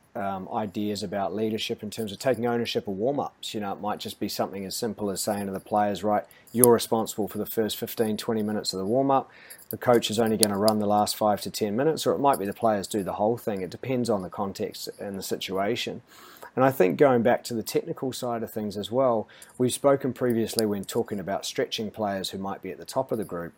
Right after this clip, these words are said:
It's important to make sure that you're encouraging kids to work on their weak-, uh, on their strengths as opposed to always their weaknesses. Um, it's easy, I think, to be critical and find problems or flaws with players, but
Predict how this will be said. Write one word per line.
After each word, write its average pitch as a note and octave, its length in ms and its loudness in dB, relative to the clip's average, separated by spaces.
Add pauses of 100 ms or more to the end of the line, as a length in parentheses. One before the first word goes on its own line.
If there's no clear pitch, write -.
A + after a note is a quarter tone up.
(320)
It's A#2+ 120 -2
important D3+ 480 4
to B2 100 -2
make A#2 200 -2
sure A#2+ 160 -2
that F#2+ 100 -4
you're F#2+ 160 -6 (140)
encouraging A#2 500 -4
kids G2 260 -8
to G2+ 100 -8
work F#2 260 -8
on F#2 100 -6
their F2 120 -8
weak-, G#2 260 -6
uh, F#2+ 160 -6
on G#2+ 140 -4
their G2+ 100 -6
strengths A#2 540 -2
as G2 100 -6
opposed G2+ 380 -6
to F2+ 40 -6
always G2 360 -4
their F#2+ 160 -8
weaknesses. - 640 -8 (400)
Um, G#2 240 -2
it's A2 120 -2
easy, B2+ 360 6
I F#2 100 -2
think, G#2+ 240 -4
to G2+ 80 -10
be F2+ 120 -6
critical G#2+ 500 -2
and F#2+ 160 -8
find G2 320 -4
problems F#2+ 480 -4
or F2+ 100 -8
flaws G#2 420 -4
with G2 140 -10
players, F#2 400 -6
but - 260 -4